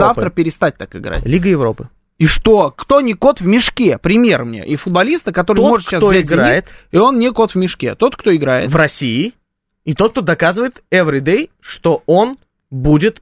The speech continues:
Speaker 2: нормально играть в этих условиях.
Speaker 1: Ну так в
Speaker 2: Ну,
Speaker 1: России
Speaker 2: Бразил, приезжает Бразил, февраль
Speaker 1: Да.
Speaker 2: месяц у нас.
Speaker 1: Да.
Speaker 2: Представляешь,
Speaker 1: Да.
Speaker 2: он щас снег увидит и забьётся, как котёнок, в угол просто.
Speaker 1: Скорее всего.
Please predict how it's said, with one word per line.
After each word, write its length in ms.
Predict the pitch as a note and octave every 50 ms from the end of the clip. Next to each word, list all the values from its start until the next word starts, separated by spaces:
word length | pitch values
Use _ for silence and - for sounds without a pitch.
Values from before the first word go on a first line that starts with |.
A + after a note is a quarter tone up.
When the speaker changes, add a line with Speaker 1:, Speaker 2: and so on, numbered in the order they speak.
| _
Speaker 2:
нормально 720 | - C#3 D#3+ D#3+ D#3 D#3 D#3+ E3 D#3+ E3+ F#3 G3+ G#3+ G3+ E3+
играть 360 | D3+ D3 D3 D3+ E3+ F3+ E3+
в 60 | D3
этих 220 | D3 D3 - - -
условиях. 440 | - - F3 E3 C3+ G#2+ D#2+ - _ -
Speaker 1:
Ну 120 | A3 A#3
так 220 | B3+ - D#4 - -
в 60 | D#3
Speaker 2:
Ну, 60 | - A#3+
Speaker 1:
России 100 | C#4+ D4 C#4+ D4+ D#4 D4 D4+ D4 D4 D4+
Speaker 2:
Бразил, 120 | A#3 F#3
приезжает 520 | - - A3+ B3 C4 B3 G#3+ D#4+ D4 G3+ D3
Бразил, 540 | C#3 G3 A3+ A#3 F#3+ F#3 G#3+ G3+ D#3 C#3+ -
февраль 380 | - F#3+ G3 G#3+ B3 C#4+ D#4+ C#4+
Speaker 1:
Да. 60 | B3+
Speaker 2:
месяц 480 | B3 A#3+ - D3+ B2+ B2 B2 - -
у 40 | C3+
нас. 300 | C3+ B2+ A2+ G2 - - -
Speaker 1:
Да. 360 | D#3 C#3 D3+ C#3+ B2+ A2+ - _ _ _ _ _ -
Speaker 2:
Представляешь, 540 | - G#3+ C3+ B2+ C#4+ D4 D4+ F4 F#4+ F4+ -
Speaker 1:
Да. 60 | C4 A3+
Speaker 2:
он 100 | G#3+ G3+
щас 240 | - B3 A#3 -
снег 280 | - B3 C#4 - F3 -
увидит 380 | G3+ G3+ C#4 D#4 D4 A3 - G3
и 40 |
забьётся, 560 | F#3 D#3+ F3 G#3+ G#3 G3+ A#3+ A#3+ G#3 - - -
как 180 | - D#3 D3 -
котёнок, 480 | F#3+ F#3+ - B3+ C4 C4+ A3+ F3 D3
в 280 | D#3+ D#3+ D#3+ D#3 E3+ G3
угол 280 | G3 D#3+ C3 C#3 A2+ F#2+
просто. 340 | - A2 G#2+ G#2+ - - -
Speaker 1:
Скорее 360 | F2+ C#3+ D3 D#3 D3+ B2+ G#2+
всего. 280 | - - - - -